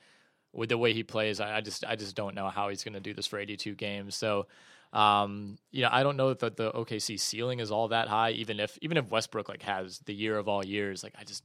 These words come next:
they're not better than, to me, they're not better than the Clippers. They're not gonna be better than the Spurs, and, you know, still nowhere near the Warriors. So, you know, the ceiling is relatively low, and the floor could be low i-, if,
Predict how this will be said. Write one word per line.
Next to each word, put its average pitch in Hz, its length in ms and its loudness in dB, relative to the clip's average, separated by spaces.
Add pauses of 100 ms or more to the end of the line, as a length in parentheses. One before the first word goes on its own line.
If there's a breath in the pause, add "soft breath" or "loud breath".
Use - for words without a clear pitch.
(140)
they're 110 100 -10
not 113 220 -4
better 104 240 -4
than, 98 280 -10 (300)
to 110 100 -12
me, 117 80 -6
they're 104 120 -4
not 110 140 0
better 113 140 0
than 107 60 -6
the 107 80 -10
Clippers. 101 440 -8
They're 98 120 -12
not 101 160 -6
gonna 107 120 -12
be 98 40 -10
better 104 180 -4
than 104 100 -6
the 101 60 -10
Spurs, 101 420 -6
and, 98 280 -14
you - 80 -16
know, 92 80 -12
still 107 260 -6
nowhere 104 260 -6
near 107 220 -4
the 98 80 -10
Warriors. 101 460 -4
So, 101 300 0 (460 soft breath)
you 113 80 -8
know, 104 40 -4
the 104 60 -4
ceiling 135 360 2
is 113 80 -2
relatively 113 500 0
low, 104 360 2
and 95 260 -4 (520 soft breath)
the 123 80 0
floor 143 260 6
could 123 220 -2
be 107 120 -2
low 101 220 2
i-, 98 40 0
if, - 520 -8